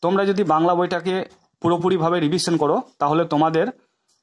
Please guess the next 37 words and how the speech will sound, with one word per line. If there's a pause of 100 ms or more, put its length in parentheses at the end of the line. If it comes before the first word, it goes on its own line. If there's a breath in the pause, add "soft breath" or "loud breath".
(160)
অন্য
প্রশ্নগুলো
লিখতে
কোনো
অসুবিধা
হবে
না।
মানে
যাই
প্রশ্ন
আসুক
না
কেন, (460)
তোমরা
কিছুটা
হলেও
কিন্তু (320)
নিজের
ভাষায়
লিখতে
পারবে। (400 soft breath)
তাই
বাংলা (100)
টেক্সট
বইটাকে
কিন্তু
তোমাদের
ভালো
করে
পড়তে
হবে। (520)
তারপর
আমরা
আসছি, (480)
কি
বলেছে
দেখো,